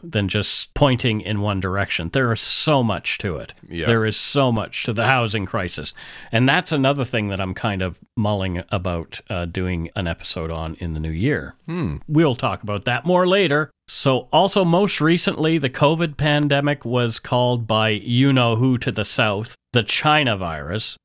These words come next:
Speaker 1: And during the pandemic, we saw a lot of discrimination and finger-pointing in our Asian communities. Both examples should resonate as warning signs now that you know the story of the head tax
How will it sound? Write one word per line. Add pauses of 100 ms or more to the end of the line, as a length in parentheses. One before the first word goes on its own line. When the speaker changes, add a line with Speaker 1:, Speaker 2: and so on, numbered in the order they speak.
Speaker 1:
And
during
the
pandemic,
we
saw
a
lot
of
discrimination
and
finger-pointing
in
our
Asian
communities. (640)
Both
examples (160)
should
resonate
as
warning
signs
now
that
you
know
the
story
of
the
head
tax